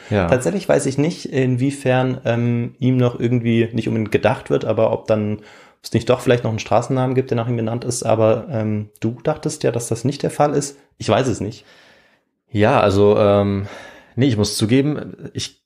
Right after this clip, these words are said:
Speaker 1: kann's natürlich nicht ausschließen, vielleicht war ich da einfach nicht, aber Oppenheimer, Platz oder Straße sagt mir nix. Wie gesagt, wir haben eben auch viele andere bekannte
Speaker 2: Mhm.
Speaker 1: Physiker und Chemiker. Äh, und es überrascht mich jetzt insofern nicht, als dass auch zum Beispiel Otto Hahn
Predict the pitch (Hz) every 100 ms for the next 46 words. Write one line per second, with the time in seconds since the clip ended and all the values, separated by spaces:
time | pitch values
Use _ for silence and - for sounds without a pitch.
0 | - - 127 127 120 110 92 185 - 139
1 | 160 - 98 - 90 117 127 127 123 143
2 | 98 - - 113 120 120 113 - 101 -
3 | - 104 - 101 98 92 98 - 113 117
4 | - 117 107 107 110 - - - 104 113
5 | 117 107 - 117 - 98 131 139 131 127
6 | 117 127 123 127 120 113 123 120 123 123
7 | 120 - - - - - - 104 110 107
8 | 95 117 123 120 113 - - 98 120 135
9 | 131 127 127 - - 101 101 - 92 -
10 | 95 - 95 - - - 85 85 90 98
11 | 101 110